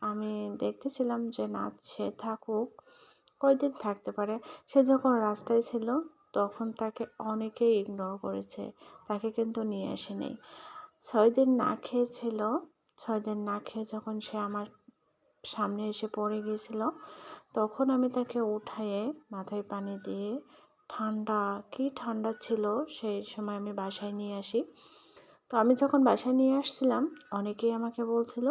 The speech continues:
"ও কিন্তু থাকবে না।" তবে সে অনেক কান্নাকাটি করতো এবং বলতো যে, "আমার থাকার কোথাও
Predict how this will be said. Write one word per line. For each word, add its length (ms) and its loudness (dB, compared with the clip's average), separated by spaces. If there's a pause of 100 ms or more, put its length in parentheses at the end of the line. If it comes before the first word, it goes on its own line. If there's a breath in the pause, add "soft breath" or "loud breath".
(140)
"ও 140 -8
কিন্তু 340 -6 (100)
থাকবে 400 -6
না।" 140 -4 (560 loud breath)
তবে 200 8
সে 160 4
অনেক 400 6
কান্নাকাটি 520 0
করতো 400 0 (200)
এবং 240 0 (100)
বলতো 400 -2 (460 loud breath)
যে, 120 -4
"আমার 300 -2
থাকার 400 -2 (420)
কোথাও 360 0